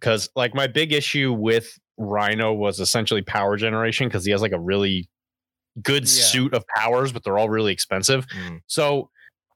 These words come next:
Speaker 1: the Rhino in a China shop, I think, addresses the first concern because you can pay to get power, hypothetically, because of the fact that you only have Gore, which
Speaker 2: Oh,
Speaker 1: is the
Speaker 2: yeah.
Speaker 1: builder.
Speaker 2: Yep.
Speaker 1: So now you can pay blood, you can pay money, or I'm sorry, you can pay health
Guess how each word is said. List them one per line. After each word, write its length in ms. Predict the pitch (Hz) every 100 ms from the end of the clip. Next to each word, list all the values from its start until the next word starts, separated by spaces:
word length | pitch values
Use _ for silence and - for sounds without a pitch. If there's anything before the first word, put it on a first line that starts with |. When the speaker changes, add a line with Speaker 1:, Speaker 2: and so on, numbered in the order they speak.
| _ _ -
Speaker 1:
the 100 | 147
Rhino 360 | 160 196 214
in 120 | 202 180
a 60 |
China 320 | 139 175 175
shop, 240 | - 151 123
I 80 | 123
think, 200 | 156 135
addresses 380 | 110 127 - 113
the 80 |
first 280 | - 117 120
concern 400 | 139 123 147 147
because 260 | 123 123 104
you 80 | 110
can 420 | - 113 113 120
pay 580 | - 117 110 113 127 131 -
to 80 |
get 420 | 107 90 113 120 -
power, 640 | 139 131 131 147 151 151
hypothetically, 680 | 117 101 - 113 113 120 123 117
because 240 | 95 101 92
of 60 |
the 60 | 87
fact 240 | - 98
that 140 | - -
you 100 | 104
only 140 | 104 90
have 220 | 95 90
Gore, 380 | 90 95 98 -
which 100 | 107
Speaker 2:
Oh, 180 | 123 127
Speaker 1:
is 60 | 107
the 60 | 101
Speaker 2:
yeah. 60 |
Speaker 1:
builder. 200 | 113 113 _ _ 170
Speaker 2:
Yep. 140 | 208 -
Speaker 1:
So 240 | 135 117 - - 170
now 340 | 180 170 151
you 120 | 131
can 180 | 123 120
pay 260 | 104 123 117
blood, 460 | 98 110 113 110
you 100 | 113
can 100 | 107
pay 220 | 104 113 98
money, 640 | 101 110 107 107 101 - _ -
or 80 | 90
I'm 80 |
sorry, 180 | 90 90
you 60 | 92
can 80 | 107
pay 100 | 101
health 520 | - 123 104 -